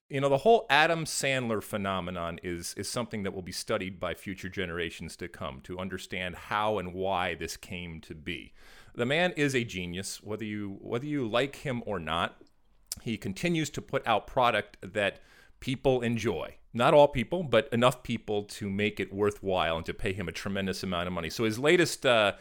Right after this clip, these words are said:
movie is, uh, called Hubie, Hubie Halloween, which is on Netflix. It is a hot mess, okay? And yet I was just reading an article about how it's one of his most successful to date. So whatever he touches turns to gold.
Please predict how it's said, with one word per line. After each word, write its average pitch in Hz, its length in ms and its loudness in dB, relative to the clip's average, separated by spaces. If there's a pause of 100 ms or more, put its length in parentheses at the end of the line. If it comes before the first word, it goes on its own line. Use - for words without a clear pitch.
(420)
movie 123 360 4
is, 107 420 -2
uh, 98 400 4
called 113 260 4
Hubie, 190 720 -2 (280)
Hubie 202 300 -2
Halloween, 123 640 6
which 76 140 -4
is 90 80 0
on 104 240 2
Netflix. - 580 -2 (460)
It 151 220 4
is 113 320 2
a 90 60 -2
hot 135 280 4
mess, - 440 -2 (160)
okay? 120 460 2 (200)
And 123 160 2
yet 131 140 8
I 127 80 8
was 123 100 4
just 147 140 0
reading 147 260 2
an 120 60 2
article 135 340 6
about 110 320 4
how 117 320 4
it's - 340 -6
one 117 140 -4
of 110 80 -6
his 110 160 -4
most 113 220 -2
successful 110 580 -2
to - 160 -10
date. 98 380 -2
So 107 400 4
whatever 151 340 6
he 170 140 0
touches 143 360 -2
turns 120 340 -6
to 104 100 -10
gold. 123 420 2